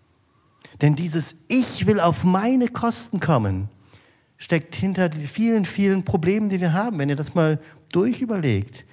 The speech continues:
Also auch das ganze Thema Klimaschutz. Nein, wir wollen ja jetzt auf unsere Kosten kommen. Wir müssen ja jetzt die Energie haben und so weiter. Wenn ich weiß, dass das Beste noch kommt, komme ich in eine große Freiheit hinein, auch hier und jetzt schon anders zu leben.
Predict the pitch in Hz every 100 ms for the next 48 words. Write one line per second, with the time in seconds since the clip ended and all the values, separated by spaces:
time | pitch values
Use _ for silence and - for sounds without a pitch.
0 | - _ _ _ _ _ - 135 139 120
1 | 139 135 135 - 143 127 113 156 233 262
2 | - 101 - - 120 139 185 202 160 160
3 | 143 135 226 247 208 175 156 - 143 -
4 | 151 - 113 120 139 139 139 113 160 240
5 | - 214 160 160 135 143 131 123 127 127
6 | 160 170 240 170 95 - - _ _ _
7 | _ _ 123 131 127 147 196 - - 139
8 | - 185 - 196 160 - - 262 117 -
9 | - _ _ _ - - 143 160 156 139
10 | 139 233 233 - 135 175 294 254 175 147
11 | 123 120 127 - - 262 226 180 233 262
12 | - - - - _ _ _ - - 131
13 | 170 175 - - 175 254 127